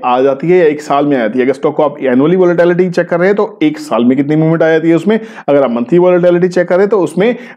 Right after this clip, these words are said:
मंथली कितना वोलेटाइल है स्टॉक, कितनी मूवमेंट उसमें मंथली आ सकती है।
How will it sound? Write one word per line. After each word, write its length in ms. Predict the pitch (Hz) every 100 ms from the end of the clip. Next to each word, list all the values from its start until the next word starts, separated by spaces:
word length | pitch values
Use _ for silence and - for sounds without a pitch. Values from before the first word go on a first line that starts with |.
| 151
मंथली 440 | 143 143 165 196
कितना 380 | 160 123 151 202
वोलेटाइल 480 | 160 131 120 127 139
है 100 | 143
स्टॉक, 220 | 190 185
कितनी 220 | 147 156
मूवमेंट 260 | 147 135 123
उसमें 320 | - 196 254
मंथली 420 | 196 127 - 220
आ 140 | 113
सकती 300 | - - 110
है। 200 | 92 -